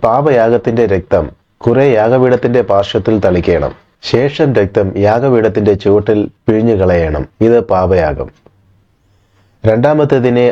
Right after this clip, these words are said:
അവൻ നിയമപ്രകാരം ഹോമയാഗമായി അർപ്പിക്കണം. ഇങ്ങനെ പുരോഹിതൻ അവൻ ചെയ്ത പാപം നിമിത്തം അവന് വേണ്ടി പ്രായശ്ചിത്തം കഴിക്കണം. എന്നാൽ അത് അവനോട് ക്ഷമിക്കും.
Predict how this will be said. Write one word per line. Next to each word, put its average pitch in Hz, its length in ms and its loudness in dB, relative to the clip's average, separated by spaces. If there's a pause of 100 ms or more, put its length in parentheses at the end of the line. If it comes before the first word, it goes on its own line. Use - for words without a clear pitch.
അവൻ 107 200 2
നിയമപ്രകാരം 107 800 0
ഹോമയാഗമായി 98 800 0
അർപ്പിക്കണം. 80 520 -2 (720)
ഇങ്ങനെ 117 400 2
പുരോഹിതൻ 120 500 0 (180)
അവൻ 110 200 2
ചെയ്ത 107 180 2 (120)
പാപം 113 320 0
നിമിത്തം 90 340 0 (160)
അവന് 110 260 2
വേണ്ടി 107 280 2
പ്രായശ്ചിത്തം 107 580 -4
കഴിക്കണം. 76 420 -2 (800)
എന്നാൽ 113 280 2 (100)
അത് 123 180 0
അവനോട് 92 340 0
ക്ഷമിക്കും. 76 420 -4